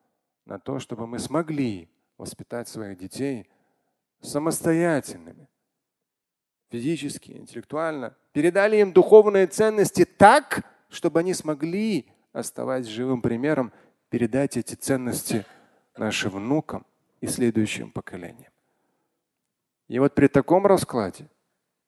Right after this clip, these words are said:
биауни ля ва куввати, я думаю, что мы будем очень довольны, покидая этот мир.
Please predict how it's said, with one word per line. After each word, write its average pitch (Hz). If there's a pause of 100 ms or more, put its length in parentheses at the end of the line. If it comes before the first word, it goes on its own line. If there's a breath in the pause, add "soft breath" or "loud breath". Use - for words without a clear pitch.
биауни 160
ля 165
ва 143
куввати, 107 (560)
я 113
думаю, 127
что 110
мы 113
будем 104 (500)
очень 139
довольны, 98
покидая 104
этот 95
мир. 82